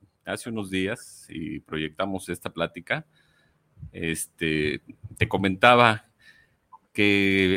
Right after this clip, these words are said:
está existiendo un fenómeno muy importante. Desconozco si sea a nivel nacional,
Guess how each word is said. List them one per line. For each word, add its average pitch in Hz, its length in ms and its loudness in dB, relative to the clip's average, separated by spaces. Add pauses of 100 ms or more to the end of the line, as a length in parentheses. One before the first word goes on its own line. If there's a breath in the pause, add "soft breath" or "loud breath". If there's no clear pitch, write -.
está 101 200 -6
existiendo 139 500 -6
un 143 100 -4
fenómeno 117 540 -2
muy 113 120 -2
importante. 95 800 -6 (320)
Desconozco 113 880 -2
si - 160 -8
sea 107 320 -4
a 107 60 -4
nivel 95 320 -6
nacional, 82 540 -8